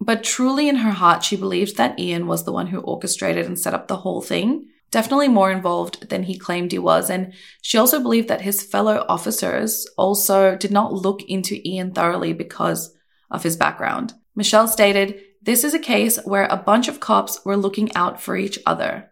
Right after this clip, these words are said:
So reportedly, this lawsuit was settled in twenty twenty-one, and the city refused to accept any liability, any blame really, but they agreed to settle with, uh, Michelle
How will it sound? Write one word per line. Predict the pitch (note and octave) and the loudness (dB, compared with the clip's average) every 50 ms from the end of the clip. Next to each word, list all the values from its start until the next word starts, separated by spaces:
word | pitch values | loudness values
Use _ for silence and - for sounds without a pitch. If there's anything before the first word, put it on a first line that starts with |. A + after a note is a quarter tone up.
| _ _ - | _ _ -8
So | - - A#3 | -6 -2 0
reportedly, | A#3+ A#3 A#3 - B3 B3+ C4 D4+ E4 D#4 D4 C4+ C4 B3+ | 0 0 0 0 2 2 4 4 2 0 0 -2 0 0
this | G#3+ A3 A3+ - - | 0 0 0 0 0
lawsuit | G3 G3 G3+ - - F#3+ - | 0 0 0 0 -2 -2 -2
was | - G3 - | -4 -2 0
settled | - F#3+ F#3+ G3 G3+ | 0 2 2 2 2
in | G#3 G3+ G3+ | 0 -2 -2
twenty | - - F#3 F3+ F#3+ | -2 -2 -2 -2 -2
twenty-one, | - - F#3 F3+ G3 F3+ F3 E3 E3+ E3+ E3 | -2 -2 -2 -2 -2 -2 -2 -2 -2 -2 -2
and | - - - F3 F3 F#3 - - - - - _ | -2 -4 -4 -4 -4 -6 -8 -12 -18 -20 -16 _
the | - G#3+ | -4 -2
city | G#3 - - A#3+ A3 B3 C#4 D4 D4+ D#4 D4+ - - - | 0 0 2 2 2 2 2 0 0 -2 -4 -6 -8 -6
refused | G3 A3 A3 - - - G3+ G3+ G#3+ A#3+ C4+ B3+ - - - - | -4 -4 -4 -4 -4 -2 0 2 2 2 2 0 -2 -2 -4 -2
to | - A3 G#3+ G#3+ G#3 G#3 G#3 G#3 - - - _ _ _ _ _ _ _ _ _ _ _ _ _ _ _ _ - | 0 2 2 2 2 2 0 -2 -8 -20 -20 _ _ _ _ _ _ _ _ _ _ _ _ _ _ _ _ -4
accept | G3 G3 - - G3 F#3+ - | -2 0 2 4 2 4 2
any | - F#3+ G3 F#3+ | 2 2 2 2
liability, | F#3 F#3 F3+ F3+ F3+ F3 F3+ F3+ F3+ F3 F3 F#3+ F3+ F3 - - | 2 2 2 2 2 2 0 2 2 2 2 2 0 0 0 0
any | E3+ F3 E3+ E3+ E3+ E3 E3 | 0 0 0 0 -2 -2 -4
blame | E3+ E3+ E3 D#3+ D#3+ E3+ F#3 G3+ G#3+ G#3+ | -4 -2 0 2 2 2 2 2 2 2
really, | A#3 A#3 A#3 C4 C#4+ | 2 2 2 2 0
but | C4 - F#3+ | 0 -2 0
they | G3+ F#3+ F#3+ | 0 0 0
agreed | F#3+ F#3 - F#3+ G#3+ G#3+ G#3 G3+ G3+ - - G3+ | -2 -2 -2 0 0 2 2 2 0 -2 -4 -6
to | - G3+ G3 | -6 -4 -2
settle | F#3+ - F3 G3 A#3 A3+ | -2 0 0 0 0 0
with, | G#3 F#3 - | 0 -2 -2
uh, | - E3 E3 - - - E3 F3 E3+ | -2 -4 -4 -2 -2 -2 0 0 0
Michelle | D3 E3+ E3+ - G#3 F#3+ E3+ E3+ G#3 G#3+ | 0 -2 2 4 4 4 4 4 0 -2